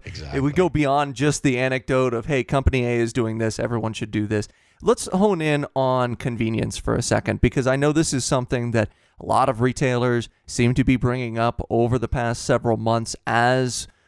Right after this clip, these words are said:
Speaker 2: we shift our shopping behavior a little bit coming maybe out of the pandemic.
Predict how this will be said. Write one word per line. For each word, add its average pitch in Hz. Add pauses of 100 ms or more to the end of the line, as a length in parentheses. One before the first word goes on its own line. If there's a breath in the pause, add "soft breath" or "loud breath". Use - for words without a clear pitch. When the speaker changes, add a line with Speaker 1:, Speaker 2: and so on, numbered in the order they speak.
(100)
Speaker 2:
we 139
shift - (100)
our 127
shopping 139
behavior 120
a 113
little 117
bit 117
coming 120 (100)
maybe -
out 131
of 113
the 127
pandemic. 120